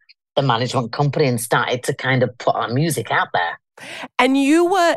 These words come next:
Speaker 2: in that time a hustler, weren't you, in the sense of you'd be doing little showcases for anyone. And I mean, even Simon Cowell, I laughed when I read in your incredible book, Brutally Honest, how you managed to corner him as he was walking into a recording studio,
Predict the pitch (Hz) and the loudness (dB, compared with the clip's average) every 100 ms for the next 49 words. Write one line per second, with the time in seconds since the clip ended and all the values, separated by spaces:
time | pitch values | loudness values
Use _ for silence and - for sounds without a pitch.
0 | - 240 269 269 - - 226 202 190 190 | 0 2 4 4 2 -2 2 4 2 0
1 | _ _ _ _ - - 160 202 208 - | _ _ _ _ 0 2 2 0 0 -4
2 | 165 - 180 208 208 180 160 170 185 - | -6 -2 0 0 0 -2 -2 -2 -4 -2
3 | 214 202 - 196 185 - - - 214 233 | -2 -2 -2 0 0 -4 -18 -4 0 0
4 | 240 214 226 220 202 202 254 277 226 269 | 0 -2 0 2 2 2 2 0 0 4
5 | 202 220 220 180 - 180 175 - 208 196 | 4 2 0 0 -2 -4 -4 -4 0 0
6 | 165 - _ - 226 240 185 143 143 208 | -2 -6 _ -2 0 0 -2 -4 -2 0
7 | 233 247 269 349 - 494 - 339 254 233 | 0 0 -2 -2 -2 -4 -2 0 2 0
8 | 196 - 254 277 220 214 233 240 254 302 | -4 -4 -2 0 2 2 2 0 2 0
9 | - 285 220 208 180 190 190 190 175 165 | 0 0 2 2 0 0 0 0 0 0
10 | - - 247 262 226 220 156 170 - - | -2 -2 2 2 2 0 0 -4 -4 -18
11 | - - - 226 220 190 190 190 180 - | -20 -10 -2 0 0 0 2 2 0 0
12 | 220 185 - - - 190 190 208 214 220 | 0 0 -2 -14 -10 -8 -2 0 0 -2
13 | - 220 - 226 226 214 214 175 165 185 | -4 -6 0 2 4 2 0 0 -2 -4
14 | 175 175 208 - 185 180 175 226 190 185 | -2 0 0 0 -2 -2 -2 0 0 0
15 | 185 - 247 339 339 - 185 151 123 | 0 0 0 2 -2 -2 -2 -2 -4